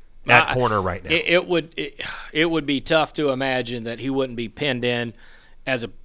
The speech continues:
Speaker 2: starter, uh, at one of the cornerback positions. I would be shocked if Luke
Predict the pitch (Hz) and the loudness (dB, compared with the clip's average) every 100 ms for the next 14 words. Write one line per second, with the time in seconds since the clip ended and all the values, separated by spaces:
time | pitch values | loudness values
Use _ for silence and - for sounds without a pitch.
0 | - - - 156 139 120 117 110 - - | -18 -10 0 2 4 2 0 -2 -8 -12
1 | 117 113 - 127 139 131 117 - 135 123 | -10 -8 -6 -4 -4 -4 -6 -4 -4 -2
2 | 120 - 117 120 113 131 113 113 113 107 | -4 -4 -6 -4 -4 -6 -6 -6 -6 -6
3 | 107 - 127 117 - 110 123 113 | -8 -6 -4 -6 -10 -12 -10 -10